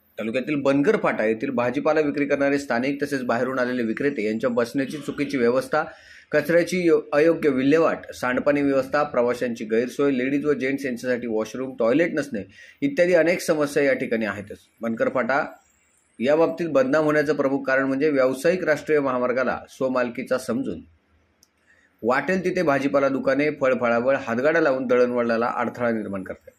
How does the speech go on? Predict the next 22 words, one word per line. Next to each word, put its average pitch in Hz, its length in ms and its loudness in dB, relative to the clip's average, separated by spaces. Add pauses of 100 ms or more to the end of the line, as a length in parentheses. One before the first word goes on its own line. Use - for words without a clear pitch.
(180)
आणि 104 180 -6
अपघाताला 107 580 -2
निमंत्रण 101 460 -6
देतात. - 360 -10
तसेच 135 280 -4
हॉटेल 127 300 0
व्यावसायिक 160 420 2
यांची 135 220 -2
पार्किंगची 127 500 -4
व्यवस्था 139 420 0
रस्त्यावरच 160 480 2
असल्यामुळे 135 480 -2 (460)
प्रवासी 160 400 4
आपला 120 260 2
जीव 139 240 -2
धोक्यात 127 380 0
धरून 117 400 0 (120)
रस्त्यावर 123 380 2
उभे 127 160 2
असताना 117 300 0
पाहायला 104 320 -6
मिळतात. 92 280 -12